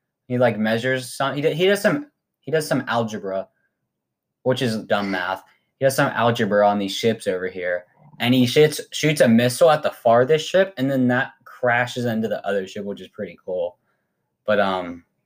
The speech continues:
oh yeah, so moving on, we see that up above, it, we see a giant Repu-, Imperial cruiser, which was actually used by the Republic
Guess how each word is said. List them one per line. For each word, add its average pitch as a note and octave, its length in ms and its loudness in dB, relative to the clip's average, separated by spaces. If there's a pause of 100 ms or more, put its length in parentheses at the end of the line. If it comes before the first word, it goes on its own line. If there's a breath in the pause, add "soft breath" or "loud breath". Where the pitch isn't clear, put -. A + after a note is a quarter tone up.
(1800)
oh C3 60 6
yeah, A#2+ 340 6
so - 140 -2
moving C#3+ 260 6
on, G#2+ 320 2 (240 loud breath)
we B2+ 140 -2
see D3+ 260 0
that C#3 320 4
up C#3+ 160 4
above, A#2+ 640 4 (380)
it, B2 200 -6
we C3+ 140 -2
see C3+ 220 -4
a A#2+ 40 0
giant B2+ 420 -2
Repu-, - 600 0 (200)
Imperial D3 600 0
cruiser, C3+ 720 0 (460 soft breath)
which C3 200 -2
was C3 100 0
actually C3+ 320 2
used B2+ 280 0
by B2+ 140 4
the A2+ 120 2
Republic A#2+ 680 -2